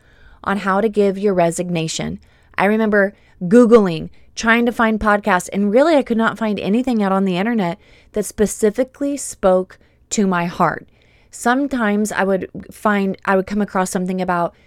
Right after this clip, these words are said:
giving a resignation, but it was always with this heart of injustice or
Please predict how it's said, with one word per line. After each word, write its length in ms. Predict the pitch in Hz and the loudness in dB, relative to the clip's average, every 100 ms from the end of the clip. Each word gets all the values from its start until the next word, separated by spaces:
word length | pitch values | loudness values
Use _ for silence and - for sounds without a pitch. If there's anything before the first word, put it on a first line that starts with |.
| _ _ - | _ _ -10
giving 340 | 175 214 208 196 | 2 4 4 0
a 60 | |
resignation, 840 | 185 185 190 185 175 175 196 185 180 - | 2 0 0 -4 -6 -6 -6 -6 -8 -12
but 360 | 185 190 180 - _ _ _ - | -4 0 0 -4 _ _ _ -4
it 80 | 208 | -2
was 160 | 220 | -2
always 400 | 208 233 285 285 | 2 2 2 2
with 160 | 254 214 | 0 0
this 240 | 208 196 - _ | -4 -6 -12 _
heart 480 | - - 196 185 - - | -18 -2 0 0 -2 -2
of 360 | 190 175 175 - _ _ _ _ | 0 0 -2 -10 _ _ _ _
injustice 880 | 202 202 175 170 170 - 240 226 220 _ 190 | -2 0 0 0 -2 -2 0 0 -4 _ -2
or 400 | 180 170 165 | 0 0 -6